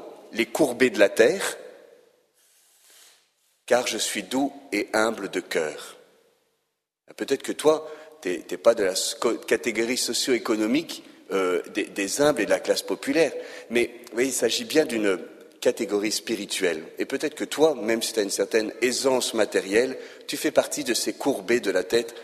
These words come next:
de la terre, peut-être parce que t'as été un peu cassé ou brisé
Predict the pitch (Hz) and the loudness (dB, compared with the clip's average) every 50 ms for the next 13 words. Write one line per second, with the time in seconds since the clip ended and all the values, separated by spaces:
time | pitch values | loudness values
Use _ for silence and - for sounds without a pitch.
0 | - - - - - 107 95 90 - - 117 113 127 127 - - - 101 - - | -18 -20 -14 -2 2 2 2 2 2 4 4 4 4 2 -2 -4 -6 -4 0 0
1 | 123 123 - 101 - - - 95 - 92 90 - - 104 98 - - 107 104 - | 0 0 0 -6 -6 -6 -6 -4 -4 -4 -4 -2 -4 -4 -4 -2 -2 -4 -4 -4
2 | - - - - - 113 110 110 - - 135 127 110 98 90 - - - 110 104 | -6 -18 -20 -2 0 0 0 0 0 -2 0 0 -2 -2 -4 -6 -6 -6 -4 -4
3 | 98 - 117 131 135 135 | -2 0 2 2 0 0